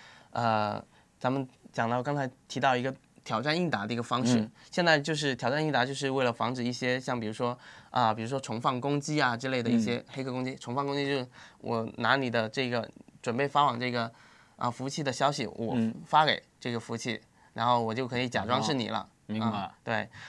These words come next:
Speaker 1: 那现在 Pa-，Microsoft Passport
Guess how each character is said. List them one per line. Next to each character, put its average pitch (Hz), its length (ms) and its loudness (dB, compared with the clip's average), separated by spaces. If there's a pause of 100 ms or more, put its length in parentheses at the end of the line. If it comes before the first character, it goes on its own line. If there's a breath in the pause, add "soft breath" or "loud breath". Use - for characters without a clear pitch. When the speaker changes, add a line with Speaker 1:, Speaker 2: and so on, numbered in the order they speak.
Speaker 1:
那 156 240 4 (380 loud breath)
现 220 160 4
在 196 180 8 (320)
Pa-，Microsoft 180 680 4
Passport 185 760 6